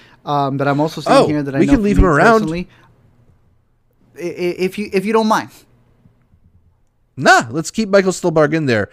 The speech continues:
Speaker 2: But everybody else you're okay with
Speaker 1: All right.
Speaker 2: leaving out so far.
Speaker 1: Yeah, so far.
Speaker 2: All right. Richard Jenkins in Kajillionaire, another guy who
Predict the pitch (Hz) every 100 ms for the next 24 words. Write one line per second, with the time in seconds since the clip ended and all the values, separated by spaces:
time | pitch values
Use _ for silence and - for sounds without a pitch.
0 | - - 151 160 175 170 175 156 151 135
1 | 127 139 120 143 139 107 95 - _ -
2 | 104 85 - - - - _ _ _ _
3 | _ _ _ _ _ _ _ - 170 147
4 | 107 _ - 160 135 - - _ _ _
5 | _ _ _ _ _ _ _ _ _ -
6 | - - - 78 - _ - - - _
7 | _ _ _ _ _ _ _ _ 131 151
8 | 214 123 147 175 220 214 202 - 139 143
9 | 143 131 135 147 165 180 185 139 131 147
10 | 143 143 143 135 123